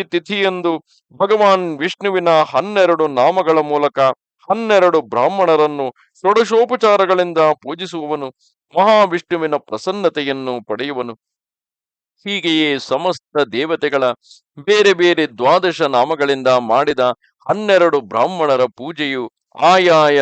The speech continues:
ದೇವತೆಗಳನ್ನು ಪ್ರಸನ್ನಗೊಳಿಸುತ್ತದೆ. ಕರ್ಕಾಟಕ ಸಂಕ್ರಾಂತಿಯಿಂದ ಯುಕ್ತವಾದ ಶ್ರಾವಣ ಮಾಸದಲ್ಲಿ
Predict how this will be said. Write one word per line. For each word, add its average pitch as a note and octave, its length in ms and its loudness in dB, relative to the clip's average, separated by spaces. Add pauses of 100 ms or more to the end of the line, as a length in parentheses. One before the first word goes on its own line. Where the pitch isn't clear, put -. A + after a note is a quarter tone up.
(140)
ದೇವತೆಗಳನ್ನು C3+ 840 -4
ಪ್ರಸನ್ನಗೊಳಿಸುತ್ತದೆ. A#2+ 1120 -10 (840)
ಕರ್ಕಾಟಕ G3 680 0
ಸಂಕ್ರಾಂತಿಯಿಂದ D#3+ 920 -2 (240)
ಯುಕ್ತವಾದ C#3 760 0
ಶ್ರಾವಣ D#3 600 0
ಮಾಸದಲ್ಲಿ C3+ 680 -4